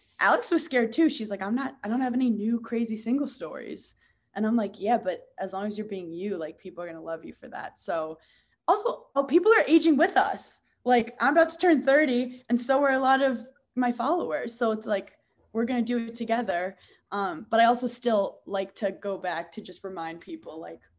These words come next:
like, being single or not being single, you still are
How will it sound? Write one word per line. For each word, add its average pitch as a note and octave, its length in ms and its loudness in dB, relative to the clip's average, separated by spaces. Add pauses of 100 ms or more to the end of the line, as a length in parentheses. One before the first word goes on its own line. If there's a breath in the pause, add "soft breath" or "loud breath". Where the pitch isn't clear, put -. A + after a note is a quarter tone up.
(1160)
like, A3+ 280 -4
being D#4+ 220 6
single C4 360 2
or A3 80 2
not F#3+ 200 -2
being G#3+ 160 -2
single, A3+ 300 -4
you G3+ 180 -4
still G3+ 360 -2
are E3+ 220 -4